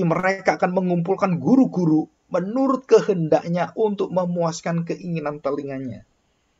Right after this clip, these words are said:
Untuk memuaskan keinginan telinganya.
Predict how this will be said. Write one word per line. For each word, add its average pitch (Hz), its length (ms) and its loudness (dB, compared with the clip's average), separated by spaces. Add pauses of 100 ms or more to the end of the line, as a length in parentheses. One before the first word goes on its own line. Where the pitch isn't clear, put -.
(2250)
Untuk 139 240 -4
memuaskan 131 400 -2
keinginan 127 240 -4
telinganya. 117 480 -6